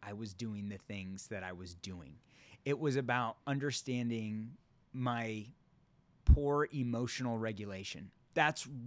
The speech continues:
really what it came down to, was my emotional regulation was so centered on food that I was overweight.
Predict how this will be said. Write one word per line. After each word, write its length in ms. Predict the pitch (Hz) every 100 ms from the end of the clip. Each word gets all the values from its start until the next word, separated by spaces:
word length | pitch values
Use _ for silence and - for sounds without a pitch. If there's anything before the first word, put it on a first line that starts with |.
| 143
really 380 | 208 220 202
what 220 | 180 156 160
it 120 | -
came 200 | 147 147
down 280 | 131 123 117
to, 260 | 113 98 - - - -
was 320 | 139 135 - - - _ _ _
my 380 | - 123 127 143
emotional 640 | 170 160 135 131 143 175 170
regulation 720 | 160 160 160 131 120 123 120
was 140 | 113
so 480 | - - 135 131 151
centered 540 | 139 135 127 - 123 -
on 380 | 117 113 110 104 104 - - -
food 440 | 156 147 120 107 117 - - - - _ _ _ _ -
that 300 | 127 123 -
I 200 | 117 127
was 380 | 127 120 - - _ _ _ _ - -
overweight. 540 | 127 123 123 123 -